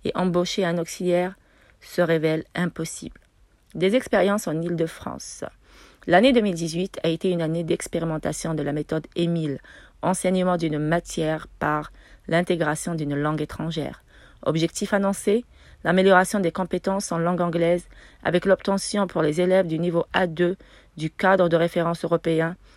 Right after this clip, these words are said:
en fin du cursus élémentaire au lieu du A un visé par les programmes.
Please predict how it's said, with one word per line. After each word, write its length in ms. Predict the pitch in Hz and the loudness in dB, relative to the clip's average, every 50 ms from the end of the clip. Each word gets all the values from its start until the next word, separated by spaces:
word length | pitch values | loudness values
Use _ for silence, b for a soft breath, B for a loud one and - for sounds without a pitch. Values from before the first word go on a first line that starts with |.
| b b b | b b b
en 140 | - 165 165 | -4 -4 -2
fin 200 | - - 185 190 | 0 0 0 0
du 120 | 170 170 | 0 -2
cursus 320 | - - 170 - 190 - | -2 -4 -6 -6 -6 -4
élémentaire 640 | - 170 170 160 156 147 147 - 160 160 160 156 160 - B B B B B B | -2 -2 -2 0 -2 -2 -4 -2 -2 -2 -2 -2 -4 -8 B B B B B B
au 140 | - - 175 | 2 2 4
lieu 320 | 175 170 175 196 196 196 | 4 6 6 6 6 4
du 160 | 180 151 147 - - | 2 0 -4 -4 -2
A 160 | - 185 - - - | -2 -2 -2 -2 -4
un 220 | 165 160 165 - | -4 -2 -4 -4
visé 300 | - - 170 160 160 175 | -4 -4 -2 0 0 0
par 180 | - - 151 151 | 0 0 -2 -2
les 80 | 156 | -2
programmes. 340 | - - - 156 151 - - | -4 -4 -6 -6 -6 -6 -10